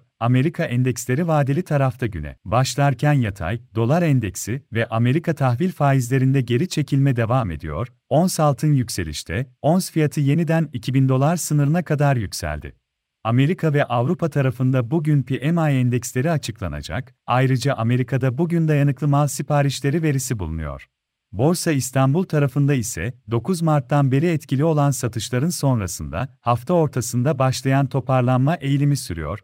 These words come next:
bist endeksi dün günü yüzde bir nokta yirmi iki yükselişle beş bin altmış bir seviyesinde tamamladı. Borsa İstanbul'da toparlanma eğiliminin bugün de korunmasını öngörüyoruz.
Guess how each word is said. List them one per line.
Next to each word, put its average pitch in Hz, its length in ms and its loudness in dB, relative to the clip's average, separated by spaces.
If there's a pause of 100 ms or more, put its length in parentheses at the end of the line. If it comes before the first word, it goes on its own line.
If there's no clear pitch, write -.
(200)
bist 139 440 -2
endeksi 131 460 0
dün 160 180 2
günü 135 180 2
yüzde 117 440 0
bir 170 180 2
nokta 147 280 0
yirmi 131 340 2
iki 139 180 -2
yükselişle 135 640 -2
beş 165 260 -2
bin 175 80 -2
altmış 151 440 -2
bir 180 80 0
seviyesinde 143 640 0
tamamladı. 76 600 -4 (480)
Borsa 156 420 0
İstanbul'da 156 680 0
toparlanma 131 680 2
eğiliminin 135 600 2
bugün 151 340 2
de 143 100 0
korunmasını 127 640 0
öngörüyoruz. 95 720 -2